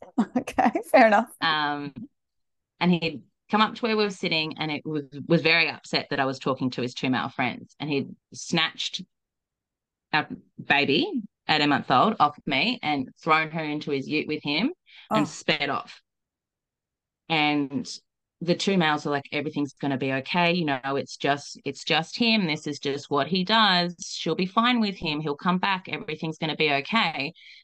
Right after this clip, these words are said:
Speaker 2: And I was looking at the wife and the girlfriend thinking,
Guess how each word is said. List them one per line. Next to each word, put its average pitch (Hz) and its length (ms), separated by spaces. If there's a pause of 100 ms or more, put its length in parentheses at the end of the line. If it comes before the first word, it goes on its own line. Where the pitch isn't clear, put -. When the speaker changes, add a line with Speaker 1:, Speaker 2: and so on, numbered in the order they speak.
Speaker 2:
And - 120
I 165 40
was 160 160
looking 214 400
at 147 220 (580)
the 170 120
wife 170 360
and 160 140
the 135 60
girlfriend 165 600
thinking, 151 460